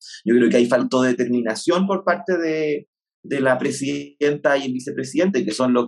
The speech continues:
que, por el diseño institucional de la convención, tienen más peso en las decisiones, eh,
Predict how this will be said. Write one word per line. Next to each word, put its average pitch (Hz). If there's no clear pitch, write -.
que, 110
por 120
el 120
diseño 156
institucional 147
de 160
la 156
convención, 156
tienen 139
más 147
peso 202
en 185
las 185
decisiones, 180
eh, 123